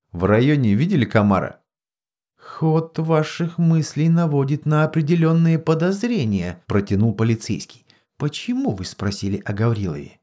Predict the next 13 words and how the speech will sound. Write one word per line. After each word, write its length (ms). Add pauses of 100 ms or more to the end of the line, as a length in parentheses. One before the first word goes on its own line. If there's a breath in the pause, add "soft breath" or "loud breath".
(880)
А 220
он 260
молодец, 960
мой 260
новый 320
друг 340
Николай. 580 (140 loud breath)
Не 220
ограничился 840
выполнением 680
задания, 680
а 280
проработал 800